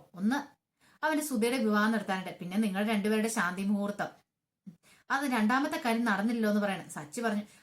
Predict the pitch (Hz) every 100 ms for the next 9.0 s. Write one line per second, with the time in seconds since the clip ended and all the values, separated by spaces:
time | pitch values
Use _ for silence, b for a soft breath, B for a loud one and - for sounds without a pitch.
0 | - 170 226 254 294 302 226 285 302 285
1 | 254 254 196 185 214 208 247 262 262 294
2 | 247 208 233 254 240 233 226 202 B B
3 | 320 330 339 247 254 226 240 214 208 226
4 | 226 226 233 240 233 190 202 196 - -
5 | _ - 165 170 190 285 262 202 208 175
6 | 190 170 160 - _ 214 214 B - 269
7 | 247 277 311 294 285 226 226 254 240 208
8 | 220 233 254 214 208 220 220 180 190 185